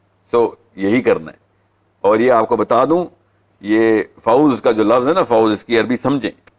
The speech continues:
अल्लाह ताला ने किस level पे, grandeur level के ऊपर बताया कि ये कामयाबी है क्या चीज़। आपको काश हमें बताया जाता कि कामयाबी का मतलब असल में क्या है,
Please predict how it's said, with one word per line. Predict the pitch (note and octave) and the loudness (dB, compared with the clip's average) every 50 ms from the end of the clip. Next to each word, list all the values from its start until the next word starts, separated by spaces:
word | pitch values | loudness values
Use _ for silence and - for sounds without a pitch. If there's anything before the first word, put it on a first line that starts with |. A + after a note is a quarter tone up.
| _ _ _ | _ _ _
अल्लाह | G2+ G2 | -10 -10
ताला | - - G2+ G2+ A2+ A#2+ | -4 -2 0 0 0 0
ने | C3 C3 C3 | 0 -4 -6
किस | B2 - - D3 C#3 A#2 - | -6 -4 -4 -4 -4 -4 -6
level | G#2+ G#2+ A2+ A#2+ C3+ C#3 | -4 0 2 2 2 2
पे, | C3 B2 A2+ | 0 -2 -6
grandeur | E2 D2+ F2 A2 A2+ B2+ C#3 C#3+ C#3+ D#3+ E3+ E3 C#3 | -6 -4 -2 0 0 0 0 2 2 4 4 4 4
level | B2 A#2+ A2+ A2+ G#2+ G#2+ | 4 2 2 2 2 0
के | F#2+ G#2 | -4 -4
ऊपर | - G#2 G2+ | -6 -6 -4
बताया | G2 F#2+ - A2+ B2 C#3+ E3 E3+ | -4 -4 -2 0 0 0 0 -2
कि | - D#3 | -2 -4
ये | C3 B2+ B2+ A#2+ - _ _ | -2 -2 -2 -4 -4 _ _
कामयाबी | - A#2 G#2+ A#2 A#2 A2+ A#2+ D3+ D#3 | -4 -4 -2 0 0 0 0 0 0
है | B2 B2+ C#3 D#3+ | 0 2 0 0
क्या | D#3+ D#3 D3 | 0 0 -2
चीज़। | A#2+ - - - E2 - _ _ _ _ _ _ _ _ _ _ _ _ _ _ | -2 -2 -8 -16 -16 -16 _ _ _ _ _ _ _ _ _ _ _ _ _ _
आपको | - G2+ A2+ A#2+ C3 B2 | -2 -2 -2 -2 -2 -4
काश | - D#3 D3+ F#3 G3+ F3+ - - - - | 0 0 0 2 2 0 -2 -4 -8 -6
हमें | A#2+ B2 D3 D#3+ D3+ C3 F2+ - - - | -2 -2 0 0 0 -2 -2 -6 -4 -6
बताया | A2+ - B2+ C3 C#3+ E3 | -2 0 0 2 2 2
जाता | D#3 D3 A2 - A2+ G#2+ | 2 0 0 0 -2 -2
कि | A2 A2 | -2 -4
कामयाबी | G#2 - A2 A2 G#2+ G#2+ A2 B2 | -4 -2 -2 -2 -2 -2 -4 -2
का | A#2+ A#2+ | -4 -2
मतलब | A2 G#2 G2+ - B2 A2 | -2 -2 -4 -2 -2 -4
असल | G#2 - - B2+ A#2+ | -4 -4 -4 -8 -6
में | A#2 G#2 | -6 -8
क्या | - - E2 | -10 -10 -12
है, | - | -14